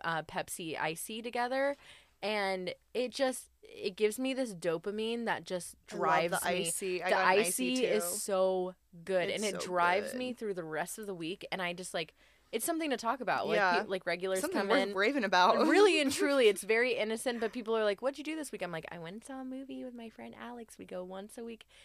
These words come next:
Speaker 1: It's really nice. She always
Speaker 2: Yeah.
Speaker 1: pays for my ticket, and then I just Venmo her the money, and it's a nice symbiotic relationship. So, big honorable mention to movie theaters,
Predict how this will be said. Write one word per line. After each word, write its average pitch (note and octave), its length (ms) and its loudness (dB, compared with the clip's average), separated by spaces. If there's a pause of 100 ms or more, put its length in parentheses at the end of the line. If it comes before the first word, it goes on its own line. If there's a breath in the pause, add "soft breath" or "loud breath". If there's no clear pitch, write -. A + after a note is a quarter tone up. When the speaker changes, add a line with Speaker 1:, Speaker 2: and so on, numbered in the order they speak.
(180 soft breath)
Speaker 1:
It's A#3 160 -4
really B3 180 -2
nice. E3+ 220 -4
She A3 140 0
always F#3+ 200 8
Speaker 2:
Yeah. G3+ 60 -2
Speaker 1:
pays G#3+ 220 -2
for F#3+ 80 -10
my F3+ 100 -2
ticket, F3+ 400 -6
and F3 100 -10
then E3+ 100 -6
I E3+ 100 -4
just E3 200 -12
Venmo D#3+ 380 -6
her D#3 100 -6
the D#3 100 -6
money, D3+ 440 -8
and D#3+ 200 -6
it's D3 160 -10
a E3 60 -6
nice D#3 480 -8 (300 soft breath)
symbiotic D#3 640 -4
relationship. D#3 640 -6
So, D#3 260 -2 (540 soft breath)
big A#3+ 340 6
honorable G3+ 380 2
mention F3+ 500 -4
to F3 240 -6
movie G3 320 -4
theaters, F3+ 500 0